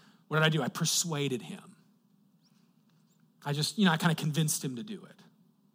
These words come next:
That's not what this word is. No, this word, persuaded, it means,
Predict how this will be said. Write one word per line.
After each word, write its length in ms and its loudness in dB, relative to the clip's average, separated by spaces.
That's 220 4
not 120 4
what 120 0
this 200 -2
word 280 -6
is. 220 -10
No, 200 6
this 380 6
word, 320 2
persuaded, 760 2
it 180 2
means, 640 4